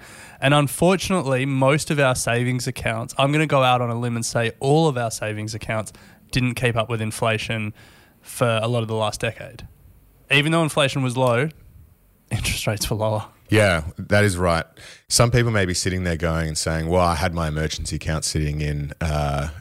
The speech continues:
Speaker 2: an in-, a savings account. Should that have been elsewhere?"
Speaker 1: No.
Speaker 2: Yeah.
Speaker 1: Because they, they're, like, different accounts have different purposes.
Speaker 2: Yes.
Speaker 1: And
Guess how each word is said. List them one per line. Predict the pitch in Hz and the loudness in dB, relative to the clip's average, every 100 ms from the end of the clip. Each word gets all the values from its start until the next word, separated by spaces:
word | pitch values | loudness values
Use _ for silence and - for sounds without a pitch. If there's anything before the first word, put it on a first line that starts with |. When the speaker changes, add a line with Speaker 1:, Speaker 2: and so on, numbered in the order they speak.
| - | -4
Speaker 2:
an | 87 | -2
in-, | 80 - | -2 -4
a | 76 | -2
savings | - 76 76 - | 0 0 -2 -4
account. | 73 73 85 - | -4 -4 -4 -4
Should | - - 90 71 | -6 -2 -2 -2
that | 73 73 | -4 -4
have | 73 - | -6 -6
been | 73 71 - | -4 -2 -4
elsewhere?" | 73 - - 80 247 - | -4 -4 -4 -4 -4 -2
Speaker 1:
No. | 151 131 104 - _ | 0 0 -4 -16 _
Speaker 2:
Yeah. | - - - - | -8 -8 -4 -2
Speaker 1:
Because | 139 147 131 123 117 - - _ 131 - | 2 2 2 2 -2 -6 -12 _ -6 -2
they, | 123 | 0
they're, | 131 143 | 2 2
like, | 131 127 - | 2 0 2
different | 165 190 156 - _ - | 2 2 -2 -4 _ -4
accounts | 135 - 127 120 - - - - - | -4 0 0 0 -4 -12 -14 -20 -6
have | - 120 | -2 0
different | 131 - 107 | -2 -4 -4
purposes. | - 107 113 - - - | -4 -4 -6 -10 -12 -10
Speaker 2:
Yes. | - - - - - | -10 -10 -14 -8 0
Speaker 1:
And | 120 113 110 110 | 0 0 -2 -6